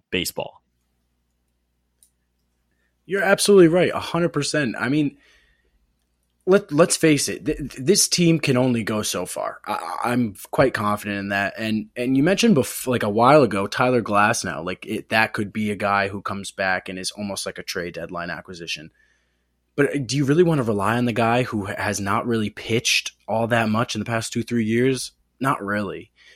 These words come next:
Speaker 2: This is the time that the Rays need to go out there and make a big splash. I love the way that, I love that you use the word splash, because the Rays have made trades.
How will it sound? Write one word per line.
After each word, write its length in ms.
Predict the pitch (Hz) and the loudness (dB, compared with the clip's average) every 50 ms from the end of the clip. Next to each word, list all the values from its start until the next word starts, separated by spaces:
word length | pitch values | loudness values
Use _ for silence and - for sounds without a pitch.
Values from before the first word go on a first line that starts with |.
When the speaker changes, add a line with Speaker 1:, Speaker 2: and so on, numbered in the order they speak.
| _ _ _ 120 | _ _ _ 4
Speaker 2:
This 280 | 113 147 208 233 - - | 6 6 8 8 6 4
is 180 | 240 202 147 | 2 0 0
the 140 | 147 180 175 | 0 0 0
time 420 | - - 131 113 110 113 120 127 - - | 0 0 0 0 0 0 -2 -2 -2 -4
that 140 | 131 113 | -2 0
the 100 | - 147 | 0 0
Rays 320 | 120 107 104 107 107 104 - | 0 0 -2 -2 -2 -4 -4
need 140 | 110 104 - | -6 -6 -6
to 40 | |
go 220 | 95 - 110 117 123 | -6 -2 0 2 4
out 180 | 120 127 127 | 4 2 0
there 140 | - 110 110 | -2 -4 -4
and 180 | 107 104 101 104 | -2 -2 -2 -2
make 180 | 104 101 - | -4 -4 -6
a 60 | 101 92 | -8 -10
big 240 | - 107 101 92 | -8 -8 -8 -6
splash. 560 | - - - - 98 92 - 62 87 - - - | -8 -10 -10 -8 -8 -8 -8 -8 -10 -10 -10 -8
I 120 | 98 113 | -8 -6
love 340 | 113 120 123 143 160 151 147 | -2 4 4 4 4 6 4
the 80 | 151 | 0
way 280 | 131 123 131 131 127 123 | 2 6 6 6 6 6
that, 140 | 104 - - - | 2 -2 -4 -2
I 60 | 110 123 | -2 0
love 340 | 123 117 123 135 151 170 151 | 0 2 6 8 8 8 8
that 100 | 156 139 | 4 2
you 180 | 139 139 135 | 4 2 2
use 260 | 131 120 123 117 107 - | 2 2 2 2 0 -2
the 60 | 113 | -4
word 240 | 107 107 104 95 - | -4 -4 -4 -4 -6
splash, 500 | - - 110 101 85 76 87 - - - | -8 -4 -4 -4 -4 -4 -6 -10 -10 -10
because 340 | 110 - - 113 107 - - _ _ _ _ _ _ - | -10 -8 -6 -6 -6 -8 -10 _ _ _ _ _ _ 2
the 120 | 147 139 | 2 4
Rays 300 | 135 135 175 202 214 208 | 6 8 8 8 8 6
have 240 | - 143 147 156 127 | 4 2 2 2 2
made 200 | 139 135 123 - | 2 0 0 -2
trades. 420 | - 123 101 - - - - - | -4 -6 -6 -6 -10 -14 -18 -20